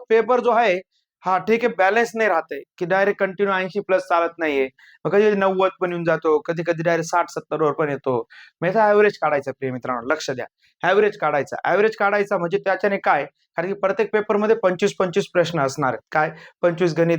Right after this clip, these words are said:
पंचवीस बुद्धिमत्ता, पंचवीस मराठी ग्रामर, हे अशा पद्धतीने प्रश्न असणार आहेत. मग त्या प्रश्नांमध्ये सर्वात पहिले कोणी जो नवीन असेल समजून घे, या प्रश्नांमध्ये मग एकत्रित करायचं. कसं करायचं? मग पाच पेपरचे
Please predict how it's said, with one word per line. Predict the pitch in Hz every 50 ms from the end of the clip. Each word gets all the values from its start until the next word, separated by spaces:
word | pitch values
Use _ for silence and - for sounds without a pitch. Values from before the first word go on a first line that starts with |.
| 165 165
पंचवीस | - 160 156 156 160 147
बुद्धिमत्ता, | 143 156 151 151 165 151 143 143 - 147
पंचवीस | 143 139 - 143 135 - 147 135 135
मराठी | 143 135 139 135 135
ग्रामर, | 120 131 127 127 135 135 123
हे | 123 139 147
अशा | 147 - - -
पद्धतीने | 139 139 135 135 135 131 151 180 202 202 - - - - - -
प्रश्न | 254 254 254 - 233 202
असणार | 165 160 165 165 156 139
आहेत. | 127 113 - _ _ _ - - _ _
मग | - 190 202
त्या | 233 233
प्रश्नांमध्ये | 233 226 226 220 - 233 247 220 196 185 160 135 127
सर्वात | - - 190 190 208 214
पहिले | 202 214 220 214
कोणी | - 202 202 208 202
जो | 180 202
नवीन | 196 185 185 196 202 196
असेल | 196 190 180
समजून | - 185 185 185 185 180
घे, | 151 131 113 - _ - - - - -
या | 196 190
प्रश्नांमध्ये | 196 214 202 160 240 247 240 226 220 240
मग | 233 226
एकत्रित | 185 190 202 202 226 220 - 202 - - -
करायचं. | 151 135 131 120 - - -
कसं | - 190 185 208
करायचं? | 190 185 180 180 175 - 202 202 202 _ _ _ _ _ -
मग | 165 156 165
पाच | 170 185 214 208 -
पेपरचे | 226 214 214 220 233 226 220 226 233 226 240